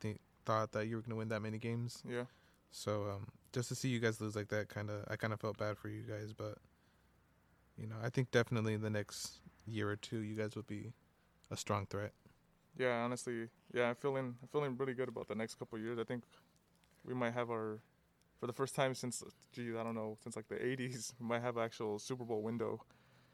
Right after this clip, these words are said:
Speaker 2: Um,
Speaker 1: Yeah, and I mean, the Bills, the Bills are good, so.
Speaker 2: Yeah, yeah, the Bills are
Speaker 1: Yeah.
Speaker 2: well outstanding, and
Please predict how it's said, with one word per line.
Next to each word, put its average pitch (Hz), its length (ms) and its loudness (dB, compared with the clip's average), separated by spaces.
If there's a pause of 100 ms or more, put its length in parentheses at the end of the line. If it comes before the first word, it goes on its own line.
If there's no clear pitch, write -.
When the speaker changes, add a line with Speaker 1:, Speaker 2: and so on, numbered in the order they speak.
(340)
Speaker 2:
Um, 110 420 -4
Speaker 1:
Yeah, 117 120 -2
and 120 100 2
I 123 40 4
mean, 135 240 4 (160)
the 110 80 -2
Bills, 123 320 6
the 117 140 0
Bills 113 240 4
are 98 60 2
good, 87 260 -4
so. - 160 -10 (380)
Speaker 2:
Yeah, 117 260 6
yeah, 107 180 4
the 98 80 -2
Bills 120 220 2
are 104 120 4
Speaker 1:
Yeah. 104 40 0 (240)
Speaker 2:
well 117 160 2
outstanding, 107 460 0
and 98 120 -4